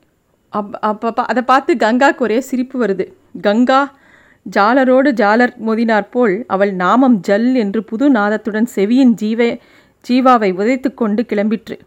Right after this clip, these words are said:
கட்டிய வெள்ளி மணிகள் கிண்கிணியுடன் என்னுள் ஒரு சிற்பக் கதவு மெதுவாய் ஆடி அசைந்து கொண்டு திறந்தது. கால்கட்டை விரல் வரை உடல் ஜிவ்வென்று விட்டது. அவருக்குள்ள ஒரு விஷயம் பெருசா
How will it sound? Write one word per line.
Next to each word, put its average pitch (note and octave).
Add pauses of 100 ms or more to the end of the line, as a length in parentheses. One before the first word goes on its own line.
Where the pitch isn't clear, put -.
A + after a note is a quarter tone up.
(400)
கட்டிய C#4+
வெள்ளி A3
மணிகள் G#3+ (160)
கிண்கிணியுடன் A3+ (300)
என்னுள் A#3+
ஒரு A#3
சிற்பக் C4+
கதவு G#3+
மெதுவாய் A3+
ஆடி G#3+
அசைந்து A#3
கொண்டு G#3+
திறந்தது. F#3 (440)
கால்கட்டை G#3+
விரல் G3+
வரை G#3 (240)
உடல் A3
ஜிவ்வென்று A3+
விட்டது. F3+ (1200)
அவருக்குள்ள A3
ஒரு A3+
விஷயம் B3+
பெருசா B3